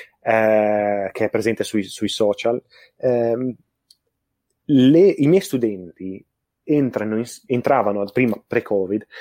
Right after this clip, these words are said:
entravano in sala di danza con difficoltà, no? A causa del Parkinson, quindi con le,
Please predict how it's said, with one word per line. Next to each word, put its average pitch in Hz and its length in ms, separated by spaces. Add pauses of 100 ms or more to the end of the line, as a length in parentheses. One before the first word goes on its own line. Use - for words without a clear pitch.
(140)
entravano 123 520
in 135 80
sala 135 500 (880)
di 123 120
danza 120 440
con 139 280
difficoltà, 117 640 (280)
no? 120 300 (100)
A - 80
causa 101 300
del 101 140
Parkinson, 98 540
quindi 98 240
con 104 160
le, 95 60